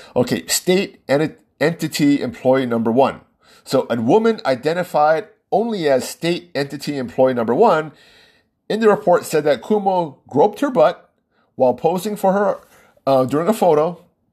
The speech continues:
uh, I guess, uh, at a, in New York City. She said she was shocked and told several family and friends about the incident at the time. Okay, so maybe he did that, and that is sexual harassment. So again, we have two or three, all right? Why don't we give, give the, um,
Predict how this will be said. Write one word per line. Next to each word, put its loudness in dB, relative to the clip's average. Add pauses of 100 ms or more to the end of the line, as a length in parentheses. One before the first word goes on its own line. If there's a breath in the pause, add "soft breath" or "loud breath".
(300)
uh, 2
I 0
guess, 0
uh, 2
at -2
a, -2 (140)
in -6
New 0
York 0
City. -6 (580 soft breath)
She 0
said -2
she -2
was 2
shocked 0
and -12
told -6
several -4
family -4
and -6
friends 0
about -2
the -10
incident -10
at -12
the -16
time. -14
Okay, -10
so -8 (340 soft breath)
maybe 0
he 0
did 2
that, 2
and -14
that 0
is -8
sexual -8
harassment. -4
So -6
again, -2
we -2
have 0 (520 loud breath)
two 4
or 4
three, -8
all -12
right? -2
Why 2
don't -2
we -8
give, -4
give -2
the, 4
um, 2